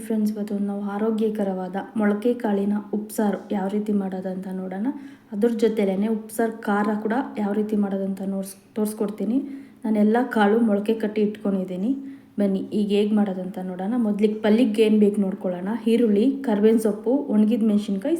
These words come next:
ಸಾಸಿವೆ, ಒಂದು ಕಾಲು ಚಿಪ್ಪು ಕಾಯಿ ತುರಿ, ಉಪ್ಪು. ಈಗ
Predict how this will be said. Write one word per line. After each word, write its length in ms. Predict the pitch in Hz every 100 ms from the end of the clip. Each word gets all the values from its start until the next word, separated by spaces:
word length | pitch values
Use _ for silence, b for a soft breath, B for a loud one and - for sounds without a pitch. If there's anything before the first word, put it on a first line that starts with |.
| -
ಸಾಸಿವೆ, 380 | 202 190 - 180 - - b b b b b _ _ _ 226
ಒಂದು 200 | 254 - - - -
ಕಾಲು 200 | 226 226 214
ಚಿಪ್ಪು 240 | - 339 -
ಕಾಯಿ 180 | 214 214 214
ತುರಿ, 200 | 185 - - - 233
ಉಪ್ಪು. 240 | 208 220 180 - - - - _ b b b b b -
ಈಗ 120 | 240